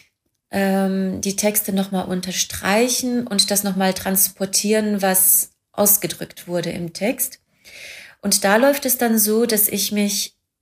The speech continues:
hineinfühlen muss. Ich muss überlegen, wie kann ich diese Texte mit meinen Bildern transportieren? Und, ähm, in diesem Buch ging es durchgehend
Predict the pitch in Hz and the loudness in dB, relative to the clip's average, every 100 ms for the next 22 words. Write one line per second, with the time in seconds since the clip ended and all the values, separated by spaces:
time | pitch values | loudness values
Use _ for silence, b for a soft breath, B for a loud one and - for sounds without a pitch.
0 | - 185 190 185 202 220 - 233 233 233 | -10 -2 0 2 2 0 -4 -2 0 0
1 | 233 247 240 202 208 196 196 196 196 220 | 2 2 2 0 -2 0 0 0 2 0
2 | 226 202 196 202 247 247 - 220 214 214 | 0 -2 -2 -2 -2 -2 -4 -2 -2 -2
3 | 214 202 202 196 196 214 - - 196 190 | -2 -2 -4 -6 -4 -4 -4 -2 -2 -2
4 | 190 190 190 196 185 190 185 185 185 180 | -2 -2 0 0 2 0 2 0 -2 -6
5 | B B _ - 190 180 - 185 - - | B B _ -6 -2 -2 -2 -8 -6 -2
6 | 208 240 269 302 - _ _ _ _ _ | 2 2 0 -2 -10 _ _ _ _ _
7 | _ _ - 190 185 190 - B B B | _ _ -4 0 0 0 -4 B B B
8 | B B 196 190 185 185 185 185 - - | B B -2 0 0 -2 -2 -6 -10 -6
9 | 196 208 254 262 226 240 - 214 208 - | 0 2 2 2 2 0 -2 -2 -2 0
10 | 196 - - 208 214 - 202 196 190 - | 0 0 0 -2 -2 -2 -2 -2 0 -2
11 | - | -6